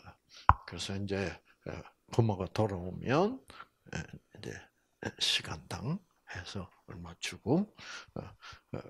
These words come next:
그렇게 하는 아이들을, 아,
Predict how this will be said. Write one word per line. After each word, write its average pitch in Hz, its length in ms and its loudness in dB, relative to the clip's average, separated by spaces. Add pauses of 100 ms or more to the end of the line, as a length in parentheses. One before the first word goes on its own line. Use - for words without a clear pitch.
(220)
그렇게 117 500 8
하는 107 600 2
아이들을, 131 560 2 (420)
아, - 280 -4